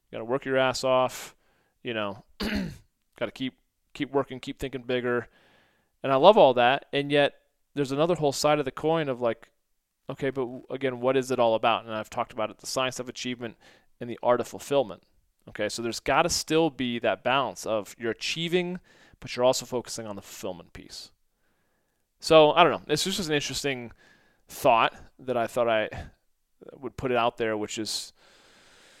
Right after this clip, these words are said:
if you did not have to work anymore, what would you do? And maybe you still love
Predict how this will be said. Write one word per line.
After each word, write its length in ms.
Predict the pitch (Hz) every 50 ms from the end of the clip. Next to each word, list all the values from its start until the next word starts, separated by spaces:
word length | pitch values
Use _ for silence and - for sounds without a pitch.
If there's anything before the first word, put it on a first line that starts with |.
| _ _ _ _ _ _ _ _ _
if 160 | 175 - -
you 60 | 151 - _
did 200 | - 156 156 156
not 240 | 175 180 180 185 -
have 500 | 165 - - - 165 151 143 - - - -
to 100 | 147 131
work 460 | 123 120 123 120 101 92 - - - - - - - _ _ _ _ _ _ -
anymore, 720 | 120 127 139 156 160 156 143 127 113 98 95 117 156 - _ _ _ _ _ _ _ _ _ _ _ _ _ _ _ _ _ _ _ _ _ _ _ _ _ _ _ _ _ _ -
what 220 | 131 131 131 127
would 100 | 139 139
you 100 | 135 139
do? 220 | 135 190 165 110 - -
And 120 | 143 151
maybe 240 | 151 151 170 175 190
you 100 | 208 220
still 320 | - - - 180 185 170
love 680 | 143 120 120 127 131 135 139 143 151 156 151 143 - -